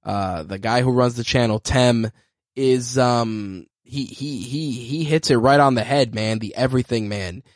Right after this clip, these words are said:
And that's, that's kind of how I feel. I feel that, you know, I can talk about comic books. I can talk about video games. I can talk about pro wrestling. I can talk about M M A. I can talk about tech, you know, computers, podcasting. So it's, it's a little,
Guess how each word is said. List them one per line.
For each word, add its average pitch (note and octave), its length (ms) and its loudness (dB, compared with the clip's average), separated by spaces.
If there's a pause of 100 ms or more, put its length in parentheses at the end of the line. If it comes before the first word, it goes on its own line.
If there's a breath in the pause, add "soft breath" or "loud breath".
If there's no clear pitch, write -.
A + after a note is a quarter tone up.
(220)
And A#2 200 -2
that's, C3 360 0
that's B2+ 240 0
kind D3+ 280 2
of C#3+ 120 2
how C3+ 180 4
I C3+ 200 6
feel. F#2+ 360 -2
I G#2+ 120 -4
feel B2 280 2
that, A#2 280 -2 (360 soft breath)
you C3 120 -2
know, A2+ 200 0
I A2+ 120 -2
can G#2 160 -8
talk C3+ 260 4
about A2 240 4
comic A#2 340 -2
books. A2 260 -4
I A2 60 -2
can G#2+ 140 -6
talk B2+ 180 4
about A2 240 4
video A2 320 2
games. G#2 380 -6
I A2 60 -8
can G#2+ 120 -12
talk A#2+ 220 0
about G#2+ 240 2
pro A#2+ 180 6
wrestling. G#2+ 460 0
I A#2 80 -10
can A2 120 -6
talk A#2+ 220 2
about G#2+ 240 2
M A#2 100 4
M A2 120 4
A. G#2+ 160 0
I A2 80 -6
can A2+ 140 -10
talk A#2 180 -6
about A2 260 -6
tech, - 400 -4 (380 soft breath)
you A2+ 160 -2
know, A2+ 480 2
computers, A#2+ 840 4
podcasting. G#2+ 840 -2
So B2 300 2 (420 soft breath)
it's, - 560 -4 (160)
it's B2 360 -6
a D#3 40 2
little, D#3+ 400 0